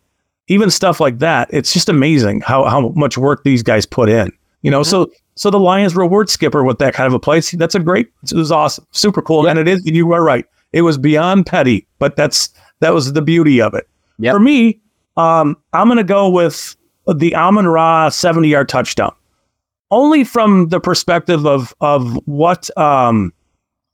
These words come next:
Speaker 1: what Harrison Phillips did to him. And I, I, this, I, I think this is more of a hockey kind of a move than it is a football move, but the Lions need to be rem-, <laughs> the Lions need to, to get the number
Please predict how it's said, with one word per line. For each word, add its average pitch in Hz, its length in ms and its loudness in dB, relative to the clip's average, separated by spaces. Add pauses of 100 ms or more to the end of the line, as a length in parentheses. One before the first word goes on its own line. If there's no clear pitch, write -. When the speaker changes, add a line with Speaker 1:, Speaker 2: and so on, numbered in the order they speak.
(160)
Speaker 1:
what 170 180 0
Harrison 175 400 0
Phillips 156 460 0
did 143 200 0
to 160 100 0
him. 202 220 2 (880)
And 180 140 0
I, 214 100 0
I, - 140 -4
this, 233 240 0 (120)
I, 190 240 0
I 202 80 0
think 208 180 0
this 233 140 0
is 185 120 0
more 185 160 2
of 151 80 0
a 123 100 0
hockey 151 360 0
kind 135 260 -2
of 120 80 2
a 123 80 0
move 135 320 0
than 131 120 0
it 123 120 0
is 120 420 0 (480)
a 117 80 -2
football 160 400 0
move, 120 260 0
but 123 140 -2
the 151 100 0
Lions 180 420 0
need 156 300 0
to 147 80 -2
be 143 160 0
rem-, 143 240 2
<laughs> 196 320 0
the 165 160 0
Lions 170 400 0
need 170 240 0
to, 151 220 0
to 147 140 -4
get 147 240 -2
the 190 60 -2
number 151 540 0